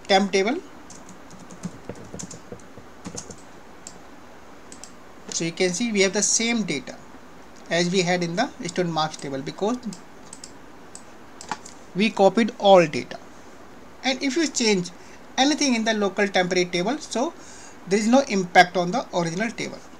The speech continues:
See how? Suppose roll number equal to one and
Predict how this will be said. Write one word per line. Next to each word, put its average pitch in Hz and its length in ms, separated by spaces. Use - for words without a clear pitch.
See 139 360
how? 175 200
Suppose 247 600
roll 170 120
number 175 280
equal 165 280
to - 220
one 151 280
and 170 300